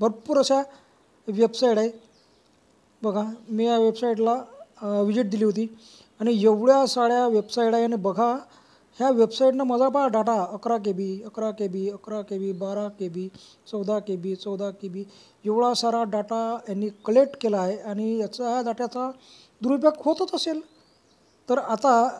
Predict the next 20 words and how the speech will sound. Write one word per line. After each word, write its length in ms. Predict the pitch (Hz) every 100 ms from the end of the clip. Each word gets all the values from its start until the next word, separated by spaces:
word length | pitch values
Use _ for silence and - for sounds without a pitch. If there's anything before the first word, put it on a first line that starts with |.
| -
मी 220 | 220 240
माझी 440 | 254 226 247 254 254 - _ _ _ _ _ _ _ _ -
सुरक्षितता 640 | - 233 254 - 247 - 247
म्हणून 260 | 208 196 226 - _ _ _ _ _ _
खबरदारी 440 | - 214 240 240 226
घेतो. 460 | 190 196 226 - _ _ _
आणि 360 | 214 220 240 247 -
सर्व 400 | 226 220 233 247 - _ 214
बघा 200 | 214 247
खाली 180 | 247
दिला 140 | 226 226
आहे 100 | 226
डिटे-, 360 | 180 208 254
अं, 520 | 254 208 196 196 202 196
delete 320 | 180 240 285 285
all 140 | 220 214
data, 200 | 185 196 233
यावर 140 | 226
click 180 | 214 190
करतो 320 | 175 175 220